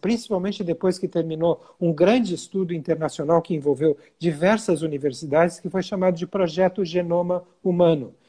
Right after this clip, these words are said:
que mostrou, por exemplo, que pessoas que têm câncer, pessoas que têm, eh, doenças, eh, eh, eh, doenças autoimunes, eh, são resistentes à vitamina D porque tem genes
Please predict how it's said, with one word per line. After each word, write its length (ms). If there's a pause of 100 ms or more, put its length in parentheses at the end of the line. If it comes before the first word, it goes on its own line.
(140)
que 140
mostrou, 340
por 180
exemplo, 520 (260)
que 60
pessoas 480
que 100
têm 380 (240)
câncer, 520 (280)
pessoas 460
que 120
têm, 340 (260)
eh, 220
doenças, 840
eh, 340 (300)
eh, 560
eh, 220
doenças 520
autoimunes, 800 (280)
eh, 280 (120)
são 400
resistentes 960
à 80
vitamina 440
D 140
porque 280
tem 260
genes 640